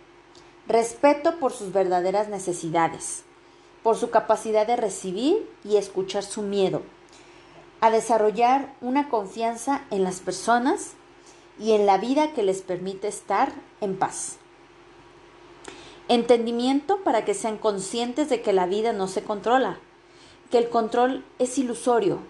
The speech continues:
que agota y lastima a los que aman y a sí mismos. Que a pesar de que la vida y las personas no serán lo que esperan, aún así está bien.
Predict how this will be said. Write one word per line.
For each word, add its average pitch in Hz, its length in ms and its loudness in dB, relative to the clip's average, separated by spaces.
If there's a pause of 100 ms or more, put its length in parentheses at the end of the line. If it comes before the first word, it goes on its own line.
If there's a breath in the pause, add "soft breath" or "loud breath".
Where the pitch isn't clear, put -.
(360)
que 220 80 2
agota 240 480 2 (340)
y 247 60 -4
lastima 240 640 0
a - 20 -2
los 196 240 -2
que 185 160 -2
aman 220 380 -2
y 190 40 -4
a 185 40 -6
sí 185 180 -4
mismos. - 540 -6 (800 loud breath)
Que 247 80 8
a 247 80 6
pesar 294 380 4
de 370 120 2
que 311 120 2
la 208 160 4
vida 254 300 0
y - 20 0
las 262 180 -2
personas 196 540 -6
no 226 240 0
serán 285 460 2
lo 269 120 -2
que 233 60 -4
esperan, 180 560 -2 (580)
aún 214 340 2
así 262 360 -2 (260)
está - 240 -2
bien. 339 340 4